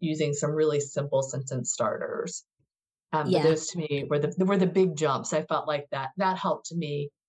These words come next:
Speaker 1: um, feel like, "Okay, I've got some control <laughs> over what I'm doing here," uh, to make meaningful connections.
Speaker 2: Yeah.
Speaker 1: I feel like with the shared reading,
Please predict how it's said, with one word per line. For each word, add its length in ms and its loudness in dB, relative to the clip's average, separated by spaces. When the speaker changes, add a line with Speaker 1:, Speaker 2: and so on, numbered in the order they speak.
Speaker 1:
um, 220 0
feel 140 4
like, 320 2
"Okay, 200 0
I've 120 0
got 220 -4
some 160 -8
control 680 0
<laughs> 40 0
over 300 4
what 320 2
I'm 160 0
doing 580 0
here," 440 2
uh, 360 0
to 100 0
make 360 0
meaningful 500 4
connections. 840 -4
Speaker 2:
Yeah. 340 2
Speaker 1:
I 80 2
feel 140 4
like 180 -2
with 160 -2
the 160 2
shared 420 0
reading, 520 0